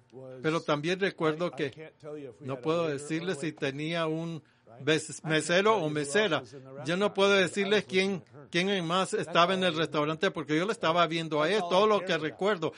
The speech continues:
Speaker 2: Eso es
Speaker 1: And
Speaker 2: todo lo
Speaker 1: when
Speaker 2: que me
Speaker 1: we left, I
Speaker 2: importaba.
Speaker 1: didn't have
Speaker 2: Y
Speaker 1: a
Speaker 2: cuando
Speaker 1: word to
Speaker 2: nos
Speaker 1: say
Speaker 2: fuimos,
Speaker 1: about who
Speaker 2: yo no
Speaker 1: waited on
Speaker 2: tenía
Speaker 1: us or
Speaker 2: palabra
Speaker 1: who
Speaker 2: de
Speaker 1: it
Speaker 2: qué
Speaker 1: was.
Speaker 2: decir de quién era,
Speaker 1: I was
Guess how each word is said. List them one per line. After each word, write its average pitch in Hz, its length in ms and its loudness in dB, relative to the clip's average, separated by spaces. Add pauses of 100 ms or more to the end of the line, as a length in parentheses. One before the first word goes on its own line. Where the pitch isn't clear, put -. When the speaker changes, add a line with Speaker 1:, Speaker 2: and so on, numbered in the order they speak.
(120)
Speaker 2:
Eso 220 220 6
es 247 80 2
Speaker 1:
And - 40 -10
Speaker 2:
todo 233 180 8
lo 262 80 6
Speaker 1:
when - 80 4
Speaker 2:
que 233 60 4
me 196 40 2
Speaker 1:
we 196 80 2
left, 165 120 -4
I 170 40 0
Speaker 2:
importaba. 190 440 4
Speaker 1:
didn't 147 200 -12
have 156 100 -4
Speaker 2:
Y 170 40 2
Speaker 1:
a 147 40 0
Speaker 2:
cuando 175 260 2
Speaker 1:
word 156 80 0
to 147 40 -2
Speaker 2:
nos 143 120 -4
Speaker 1:
say - 40 -14
Speaker 2:
fuimos, 190 380 0
Speaker 1:
about 113 120 -14
who 139 160 -14
Speaker 2:
yo 156 140 4
no 196 80 2
Speaker 1:
waited 202 160 0
on 180 60 8
Speaker 2:
tenía 190 240 4
Speaker 1:
us 190 60 0
or - 40 -18
Speaker 2:
palabra 175 460 6
Speaker 1:
who 185 40 4
Speaker 2:
de 165 220 2
Speaker 1:
it 147 100 -6
Speaker 2:
qué 160 100 0
Speaker 1:
was. 185 100 6
Speaker 2:
decir 180 400 -2
de 156 180 0
quién 175 260 -2
era, 185 320 2
Speaker 1:
I 180 40 -8
was 180 140 -10